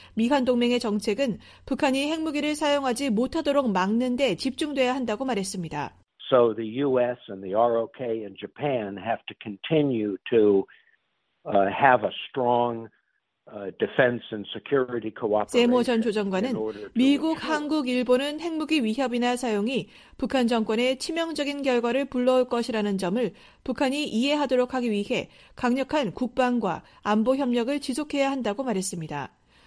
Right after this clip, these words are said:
Speaker 1: 연합훈련과 미사일 방어 공조 등 이미 마련한 다양한 안보 협력 기제를 통해 협력을 계속하면서 필요시 더욱 강화해야 한다고 세이모어 전 조정관은 말했습니다.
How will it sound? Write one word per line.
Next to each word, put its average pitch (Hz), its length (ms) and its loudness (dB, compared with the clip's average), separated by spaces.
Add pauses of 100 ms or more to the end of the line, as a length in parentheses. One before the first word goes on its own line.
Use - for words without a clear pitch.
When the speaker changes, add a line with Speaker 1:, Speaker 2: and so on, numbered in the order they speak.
(260)
Speaker 1:
연합훈련과 262 720 2
미사일 269 420 2
방어 247 380 0
공조 220 420 2
등 262 240 -2
이미 247 400 0
마련한 220 480 0
다양한 233 500 -2
안보 220 340 2
협력 277 320 -4
기제를 220 380 0
통해 220 340 -2 (280)
협력을 269 400 0
계속하면서 226 800 -2 (240)
필요시 240 400 2
더욱 226 260 0
강화해야 240 560 0
한다고 202 480 -4 (160)
세이모어 240 440 2
전 233 200 0
조정관은 220 540 -2
말했습니다. 170 680 -6